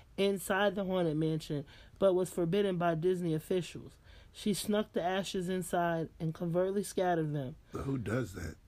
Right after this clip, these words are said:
Speaker 1: Apparently, this was not her son's last wish, as since she did that, people have sometimes seen the apparition of a crying boy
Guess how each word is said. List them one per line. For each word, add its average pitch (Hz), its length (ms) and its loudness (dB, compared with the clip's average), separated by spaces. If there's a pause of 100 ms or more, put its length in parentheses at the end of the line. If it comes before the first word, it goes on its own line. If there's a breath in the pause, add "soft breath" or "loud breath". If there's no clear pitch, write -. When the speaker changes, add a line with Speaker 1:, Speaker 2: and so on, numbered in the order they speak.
Speaker 1:
Apparently, 220 540 4
this 202 300 2
was 185 200 0
not 202 260 2
her 208 120 0
son's 190 380 0
last 180 320 4
wish, 190 480 2
as 170 220 0
since 202 260 0
she 208 240 -2
did 196 320 6
that, 175 280 0
people 202 320 0
have 185 160 2
sometimes 196 600 0
seen 180 260 0
the 165 100 -2
apparition 175 600 0
of 160 140 0
a 160 60 0
crying 180 460 -2
boy 170 340 2